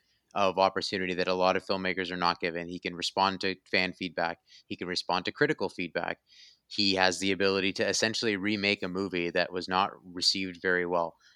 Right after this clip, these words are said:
That doesn't happen. Like, when you reboot a movie, generally you're bringing in an entirely new cast.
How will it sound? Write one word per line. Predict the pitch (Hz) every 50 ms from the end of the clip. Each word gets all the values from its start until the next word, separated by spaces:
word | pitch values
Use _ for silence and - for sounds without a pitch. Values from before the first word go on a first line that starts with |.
| _ _ -
That | - 110 127 127 117 104
doesn't | - 104 101 90 104 98
happen. | 87 82 87 87 - - 80 80 87
Like, | 90 90 -
when | 101 104 101
you | 101 113 127
reboot | 120 107 110 113 107 104 110 113 110
a | 110
movie, | 98 92 95 95 92 123 143 147
generally | 120 - 104 101 104 107 104 104 104 101 98
you're | 101 98 95 101 87
bringing | 104 104 101 101 98 98
in | 95
an | 92 92
entirely | 92 90 - 98 98 98 98 92 92 90
new | 90 87
cast. | - - 98 92 107 139 143 - -